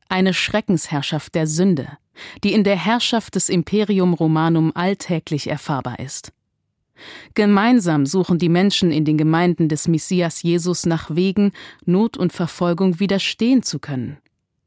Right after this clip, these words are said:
Der staatlichen Macht gegenüber setzen sie auf subversive Strategien, nicht auf öffentlichen Widerstand, denn dieser muss das Schwert fürchten.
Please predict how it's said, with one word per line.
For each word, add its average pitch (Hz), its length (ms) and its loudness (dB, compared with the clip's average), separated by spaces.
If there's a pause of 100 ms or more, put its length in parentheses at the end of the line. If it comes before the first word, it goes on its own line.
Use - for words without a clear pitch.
(260)
Der 202 120 0
staatlichen 220 600 -2
Macht 202 280 -2
gegenüber 180 520 0 (320)
setzen 214 400 0
sie 196 180 -2
auf 196 260 -4
subversive 180 720 0
Strategien, 143 720 -6 (320)
nicht 220 300 0
auf - 200 -6
öffentlichen 160 540 -2
Widerstand, 165 600 0 (340)
denn 185 260 2
dieser 220 360 2
muss 214 220 2
das 208 200 -2
Schwert 175 360 -4
fürchten. - 500 -8